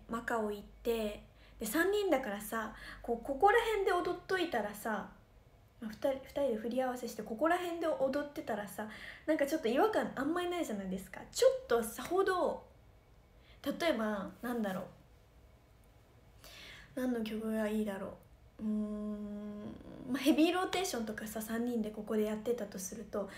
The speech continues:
まあ、こっちでさ、まあ、ヘビーローテーションはヘビーローテーションでも、まあ、いろんな振りあるじゃないですか。左右とか、あの、上下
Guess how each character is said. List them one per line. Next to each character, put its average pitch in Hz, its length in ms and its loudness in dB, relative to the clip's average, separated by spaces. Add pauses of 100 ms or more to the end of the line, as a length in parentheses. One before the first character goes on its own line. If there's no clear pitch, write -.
(160)
ま 247 100 0
あ、 - 20 -2
こ 311 140 2
っ 311 100 2
ち 381 180 4
で 262 80 4
さ、 226 320 -4 (640)
ま 247 80 -2
あ、 - 20 -2
ヘ 285 120 6
ビ 349 160 2
ー 349 40 0
ロ 370 120 2
ー 359 60 0
テ 370 160 -2
ー 381 40 -2
シ 294 140 -2
ョ - 20 2
ン - 40 0
は 240 40 -2
ヘ 240 60 -4
ビ 233 140 0
ー - 20 2
ロ 240 80 6
ー - 20 2
テ 254 140 -4
ー 254 40 -2
シ - 80 -6
ョ 214 60 -2
ン 202 60 -4
で 196 80 -4
も、 202 340 -4 (240)
ま 233 100 0
あ、 - 60 -2
い - 20 4
ろ 311 140 4
ん 359 60 0
な 381 80 2
振 370 140 -2
り 349 80 0
あ 330 60 4
る 285 120 0
じ 233 80 -4
ゃ - 20 -4
な 196 80 -8
い 196 60 -8
で 196 100 -10
す - 80 -12
か。 - 80 -12
左 - 200 -4
右 196 260 0
と 185 140 -12
か、 - 180 -10 (1400)
あ 214 120 -2
の、 190 340 -2
上 214 180 4 (100)
下 190 280 -6